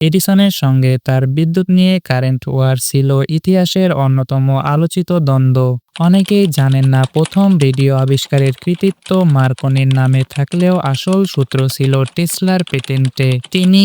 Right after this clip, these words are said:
এমনকি ওয়্যারলেস বিদ্যুৎ তৈরি করতে চেয়েছিলেন, যাতে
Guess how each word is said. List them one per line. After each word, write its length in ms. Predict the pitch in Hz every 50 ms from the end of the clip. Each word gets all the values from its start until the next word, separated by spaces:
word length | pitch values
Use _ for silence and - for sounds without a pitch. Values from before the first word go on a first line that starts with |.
| 196 185 -
এমনকি 460 | 143 135 135 135 135 135 120 - 139 131
ওয়্যারলেস 560 | 131 131 143 147 156 160 170 175 185 185 185 175 - 165
বিদ্যুৎ 440 | 156 156 151 147 156 165 180 185 180 -
তৈরি 220 | - 139 135 135 131
করতে 300 | 131 135 120 - - 139 135 -
চেয়েছিলেন, 580 | - 139 135 135 123 - 147 135 135 135 135 131 131
যাতে 340 | 127 143 147 160 - - 190